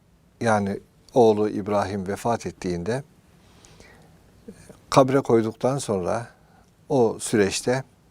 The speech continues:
gözü yaşarır. "Senin ayrılmandan cidden mahzunuz, hüzünlüyüz ey İbrahim." der.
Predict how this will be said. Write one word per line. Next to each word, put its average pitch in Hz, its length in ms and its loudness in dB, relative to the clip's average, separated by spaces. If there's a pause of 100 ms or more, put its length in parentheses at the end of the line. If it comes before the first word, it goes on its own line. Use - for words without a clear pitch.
(640)
gözü 139 260 6
yaşarır. 95 640 -2 (2250)
"Senin 156 560 2
ayrılmandan 127 760 0
cidden 117 520 -2 (140)
mahzunuz, 117 880 -2
hüzünlüyüz 123 720 0
ey 127 200 4
İbrahim." 92 500 -2
der. 85 300 -10